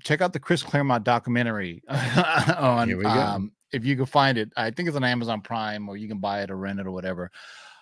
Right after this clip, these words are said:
Speaker 1: And it talks about Chris Claremont and, um, John Byrne's falling out. Um, you know, the two, you know,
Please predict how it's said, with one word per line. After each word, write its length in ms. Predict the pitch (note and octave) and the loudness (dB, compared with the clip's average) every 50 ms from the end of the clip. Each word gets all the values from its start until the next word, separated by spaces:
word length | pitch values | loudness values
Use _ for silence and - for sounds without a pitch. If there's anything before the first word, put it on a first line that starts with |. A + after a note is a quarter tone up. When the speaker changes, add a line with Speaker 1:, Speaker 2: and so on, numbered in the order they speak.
| _ _ _ - | _ _ _ -2
Speaker 1:
And 160 | C3 B2 A#2+ | 0 0 0
it 80 | A#2 - | 0 0
talks 320 | - C#3 C#3 C#3 - - | 4 4 4 4 2 0
about 420 | C3 A#2+ B2 A#2 A2+ G#2+ G#2+ - _ _ _ | 2 4 4 6 6 4 2 -2 _ _ _
Chris 240 | - - D3 C3 - | -4 -2 -2 -2 -2
Claremont 680 | - - - C3+ C3+ C3 C3 C3 B2+ A#2+ A2+ A2 A2+ - _ - | -4 -4 -2 0 2 2 2 0 0 -2 -2 -4 -6 -8 _ -8
and, 500 | A#2 A2 G#2 G2+ G2+ G2+ G2 F#2+ G2 G2+ - - - - - - - - - _ - | -6 -6 -4 -6 -6 -6 -6 -6 -8 -8 -12 -16 -20 -20 -20 -20 -20 -20 -12 _ -2
um, 360 | A2+ G#2+ G#2 G2 F#2+ F#2+ F#2+ | 0 2 2 0 0 -2 -4
John 280 | F#2+ - B2+ A#2+ B2 A2+ | -2 0 0 0 0 0
Byrne's 460 | F2+ A#2+ A#2+ A#2 A#2 A2 G#2+ F#2+ - | -2 -2 -2 -2 -2 -4 -6 -6 -4
falling 360 | - - A2 G2 G2+ G#2+ A2+ | -2 0 0 0 0 0 0
out. 260 | D3 F3+ C#3 - - _ _ _ _ _ _ _ | 0 0 0 -2 -6 _ _ _ _ _ _ _
Um, 540 | D#3 D#3+ D#3+ D#3 D3+ D3+ C#3+ C#3 D2 D2 - _ _ _ | -8 -6 -4 -4 -4 -6 -8 -12 -16 -18 -20 _ _ _
you 100 | - - | -10 -8
know, 140 | F#2+ F2 E2+ | -6 -6 -8
the 140 | D#2+ D#2 D#2+ | -8 -10 -10
two, 520 | - - - C3+ B2+ B2 A#2 A2+ G#2+ A2 A#2+ | -8 -4 -2 0 0 0 0 -2 -4 -4 -4
you 60 | A#2 | -4
know, 300 | G#2+ G2 F#2 F2 F2 F2 | -4 -4 -6 -6 -10 -12